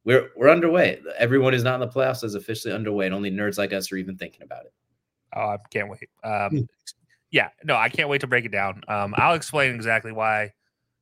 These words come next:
Speaker 2: I have Caleb where I have him ranked, uh, when it comes time to it. And when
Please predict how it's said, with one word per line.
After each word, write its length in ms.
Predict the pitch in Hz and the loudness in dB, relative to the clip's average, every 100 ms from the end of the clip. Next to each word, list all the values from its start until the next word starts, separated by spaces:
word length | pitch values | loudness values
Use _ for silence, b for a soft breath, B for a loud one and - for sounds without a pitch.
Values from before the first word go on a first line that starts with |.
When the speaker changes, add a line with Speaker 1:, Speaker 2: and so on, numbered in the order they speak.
| _ 110 | _ 0
Speaker 2:
I 80 | |
have 220 | 113 107 - | 0 0 -2
Caleb 320 | 113 110 104 | -2 -2 -4
where 180 | 110 104 | -2 0
I 120 | 104 | 0
have 200 | 104 101 | -2 -4
him 160 | 98 | -6
ranked, 340 | 110 127 139 - _ _ 110 | -4 -4 -8 -20 _ _ -8
uh, 120 | 110 | -6
when 120 | 110 | -6
it 80 | 107 | -6
comes 180 | 117 113 | -6 -2
time 240 | 123 123 | -2 -2
to 140 | 135 135 | -4 -4
it. 220 | 143 - | -4 -8
And 100 | 110 | -10
when 220 | 107 | -10